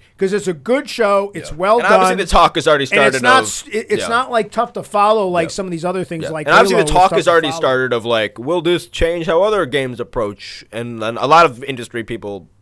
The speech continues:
Speaker 2: even said, like, "Well, no, because not every game is the story of The Last of Us." And I'm like, "Well, well, that is very true." There, um, this, in terms of adapting something, it's, <laughs> it's harder to find something, um,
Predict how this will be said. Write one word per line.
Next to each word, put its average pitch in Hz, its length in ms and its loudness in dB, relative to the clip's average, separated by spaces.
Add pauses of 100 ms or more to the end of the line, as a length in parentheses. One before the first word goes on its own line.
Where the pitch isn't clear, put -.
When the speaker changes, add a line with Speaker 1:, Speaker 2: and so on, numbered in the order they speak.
(160)
Speaker 2:
even 98 240 -10
said, 95 240 -6
like, 92 180 -8
"Well, 175 120 -6
no, 208 340 -2
because 160 400 -10 (240)
not 214 220 -2
every 180 400 -4 (400)
game 143 360 -2
is 104 180 -12
the 95 60 -20
story 120 380 -6
of 92 140 -10
The 82 100 -12
Last 104 380 -6
of - 100 -16
Us." - 180 -18
And 127 120 -4
I'm 131 80 -2
like, 135 120 -2
"Well, 160 120 0
well, 160 220 2
that 175 180 4
is 156 140 -6
very 147 280 -4
true." 98 460 -14 (240)
There, 175 340 0
um, 151 240 2
this, 185 400 -4 (380)
in 151 100 -8
terms 220 220 0
of 175 160 -2
adapting 139 600 -2
something, 175 540 -4 (400)
it's, - 240 -4 (160)
<laughs> - 180 -10
it's 196 180 2
harder 165 300 0
to 143 100 -4
find 131 460 -2
something, 107 600 -10 (440)
um, 101 500 -2